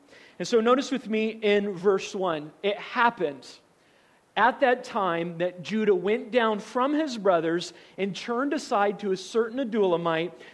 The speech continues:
whose name was Hirah. Now, what does that mean, "at that time"? It's the time that the, Joseph has been sold as a slave. It's the time that they went back to their father Jacob,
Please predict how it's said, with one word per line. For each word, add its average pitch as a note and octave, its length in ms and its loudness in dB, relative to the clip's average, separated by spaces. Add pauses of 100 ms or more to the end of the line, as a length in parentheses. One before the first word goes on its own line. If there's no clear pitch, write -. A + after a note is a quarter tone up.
whose F#3 200 -4
name F3+ 300 0
was F3+ 180 0
Hirah. G3+ 760 4 (500)
Now, A3 400 4
what A#3 220 4
does B3+ 140 0
that A#3 200 2
mean, G#3 240 0
"at G3 300 0
that F#3 240 2
time"? D#3+ 540 -2 (460)
It's F3+ 200 -2
the G3+ 160 -8
time A#3 760 0 (260)
that F#3 280 2
the, E3+ 320 4
Joseph G#3+ 500 0
has E3 140 -8
been D#3 220 -4
sold G#3+ 540 2
as F3 140 2
a F3 60 -6
slave. G#3 560 2 (140)
It's F#3 180 -4
the F#3 100 -2
time A3+ 400 -2
that G3 160 0
they G3 100 4
went G#3 220 0
back G#3 200 2
to G#3 100 -10
their E3+ 140 0
father G3+ 360 2
Jacob, G#3 520 0